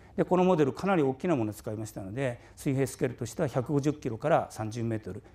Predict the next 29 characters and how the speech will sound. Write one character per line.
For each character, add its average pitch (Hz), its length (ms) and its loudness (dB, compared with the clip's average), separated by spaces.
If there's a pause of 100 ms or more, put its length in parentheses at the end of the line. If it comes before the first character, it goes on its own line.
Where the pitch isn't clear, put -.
(240)
延 131 160 2
直 123 140 -4
ス - 100 -10
ケ 139 80 0
ー - 40 0
ル 120 60 -10
と 117 60 -8
し - 40 -8
て - 80 -2
は 131 40 0
二 123 160 0
点 120 160 -2
五 156 120 2
キ 143 120 -2
ロ 123 80 -2
か 139 120 0
ら 127 100 2
二 123 180 -2
点 113 140 -4
五 113 100 -2
メ 139 120 2
ー 135 40 0
ト 143 80 0
ル 113 80 -2
ま 104 120 -4
で 104 120 -6
の、 139 260 0 (360)
ま 135 120 6
あ、 113 140 0